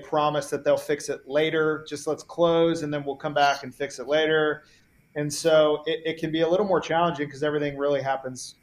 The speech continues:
in reverse. And so, um, I, I, I think there's a ton of value in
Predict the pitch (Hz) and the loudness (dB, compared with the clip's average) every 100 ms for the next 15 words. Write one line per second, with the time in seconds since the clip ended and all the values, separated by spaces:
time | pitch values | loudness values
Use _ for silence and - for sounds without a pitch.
0 | _ 143 127 117 131 - - - _ 135 | _ -12 -10 -4 -4 -4 -12 -20 _ -12
1 | 127 143 135 123 120 - - - - - | -8 0 2 0 -4 -18 -20 -20 -20 -4
2 | 135 135 131 123 117 _ _ _ 147 143 | 0 2 0 -2 -8 _ _ _ -4 -2
3 | 147 143 147 143 175 170 139 131 - 160 | 0 -2 0 0 2 2 2 -2 -2 -2
4 | 147 143 143 143 139 139 139 139 147 | 2 2 4 2 2 0 0 -2 -6